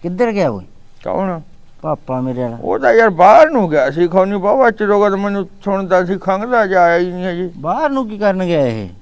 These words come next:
Speaker 2: ਦੇਖੋ, ਕੋਈ ਗਿਆ ਹੋਊ ਭਾਈ ਕੰਮ ਧੰਦੇ ਆਪਦੇ।
Speaker 1: ਕਿਵੇਂ
Speaker 2: ਆਪਾਂ ਨੂੰ
Speaker 1: ਨਿਕਲ-
Speaker 2: ਕਿਹੜਾ ਦੱਸਦਾ?
Speaker 1: ਨਿਕਲਦਾ ਤਾਂ ਐਸੇ ਕੋਈ।
Speaker 2: ਬਾਲਾ। ਮੈਨੂੰ ਐਂ ਲੱਗਦਾ ਵੀ ਧਰਨ ਵੀ ਇੱਥੋਂ ਲੋਟ ਹੁੰਦੀ ਹੈ ਯਾਰ।
Speaker 1: ਧਰਨ ਇੱਥੋਂ ਕਿਵੇਂ ਲੋਟ ਹੋਊ ਯਾਰ?
Speaker 2: ਲੱਗਦਾ ਮੈਨੂੰ।
Speaker 1: ਹੂੰ।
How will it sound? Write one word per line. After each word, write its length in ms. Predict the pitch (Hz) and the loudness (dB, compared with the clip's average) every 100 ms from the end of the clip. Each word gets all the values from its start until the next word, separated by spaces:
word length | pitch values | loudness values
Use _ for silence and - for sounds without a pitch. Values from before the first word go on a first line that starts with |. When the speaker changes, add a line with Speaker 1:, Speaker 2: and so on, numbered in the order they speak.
| - | -8
Speaker 2:
ਦੇਖੋ, 460 | 175 180 - 214 | -8 -8 -6 -6
ਕੋਈ 200 | 208 214 | -2 -4
ਗਿਆ 260 | 180 190 190 | 0 2 2
ਹੋਊ 120 | 190 | 0
ਭਾਈ 220 | 202 214 | -2 -4
ਕੰਮ 300 | 196 202 180 | 0 0 0
ਧੰਦੇ 340 | 185 214 196 180 | -2 -4 -2 -2
ਆਪਦੇ। 260 | 170 165 | -2 -2
Speaker 1:
ਕਿਵੇਂ 1700 | 160 151 - - - - - - - - - - - - - - - 156 | -8 -12 -20 -20 -20 -20 -20 -20 -20 -20 -20 -20 -20 -20 -20 -10 -2 -2
Speaker 2:
ਆਪਾਂ 60 | |
ਨੂੰ 20 | 135 | 0
Speaker 1:
ਨਿਕਲ- 320 | 180 190 190 | 0 0 0
Speaker 2:
ਕਿਹੜਾ 200 | 202 196 | -2 -2
ਦੱਸਦਾ? 540 | 156 156 151 127 131 139 | 0 0 0 -4 -6 -8
Speaker 1:
ਨਿਕਲਦਾ 360 | 139 - 233 247 | -12 -6 -2 0
ਤਾਂ 100 | 226 | 2
ਐਸੇ 320 | 214 160 170 | 0 0 -4
ਕੋਈ। 240 | 135 117 95 | -4 -6 -6
Speaker 2:
ਬਾਲਾ। 500 | 98 147 170 151 95 - - - 151 | -2 2 4 2 0 -8 -20 -18 -6
ਮੈਨੂੰ 300 | 180 233 247 | -2 2 2
ਐਂ 80 | |
ਲੱਗਦਾ 260 | 226 220 214 | 4 2 2
ਵੀ 120 | 196 190 - | 0 -2 4
ਧਰਨ 360 | 233 180 156 | 6 6 0
ਵੀ 180 | 165 214 | -6 -4
ਇੱਥੋਂ 360 | 208 - 180 170 | -4 -6 -8 -8
ਲੋਟ 460 | 156 156 165 143 | -8 -6 -6 -4
ਹੁੰਦੀ 280 | 170 160 151 | -6 -6 -6
ਹੈ 60 | 151 | -6
ਯਾਰ। 280 | 143 135 123 | -4 -4 0
Speaker 1:
ਧਰਨ 300 | 226 220 190 | 4 6 6
ਇੱਥੋਂ 260 | 202 196 190 | 4 4 2
ਕਿਵੇਂ 260 | 185 180 | 2 2
ਲੋਟ 240 | 175 165 147 | 4 2 2
ਹੋਊ 200 | 156 143 | 2 2
ਯਾਰ? 180 | 143 127 123 | 2 0 2
Speaker 2:
ਲੱਗਦਾ 460 | 165 185 190 156 | 6 6 4 0
ਮੈਨੂੰ। 280 | 135 131 120 | 0 0 0
Speaker 1:
ਹੂੰ। 80 | 107 | -2